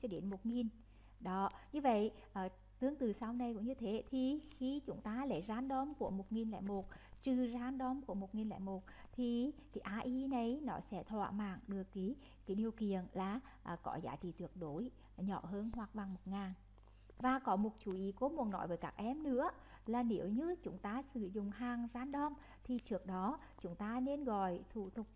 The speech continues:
randomize, à, thủ tục sinh số ngẫu nhiên để cho cái việc sử dụng hàng random này nó, nó thuận tiện. À, và sau khi mà, à, ờ, nhập N phân tử của mảng A rồi thì chúng ta nên xuất, à,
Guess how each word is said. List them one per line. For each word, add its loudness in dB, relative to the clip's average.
randomize, 0
à, -2
thủ -10
tục -4
sinh -2
số -4
ngẫu -6
nhiên 0
để 2
cho -2
cái -4
việc -4
sử -6
dụng -6
hàng -6
random -2
này -2
nó, -2
nó -8
thuận -6
tiện. -2
À, -6
và 0
sau 4
khi 0
mà, 0
à, -2
ờ, -2
nhập 4
N 0
phân 0
tử 0
của -4
mảng -4
A -2
rồi 2
thì 0
chúng -8
ta -4
nên 0
xuất, -4
à, -4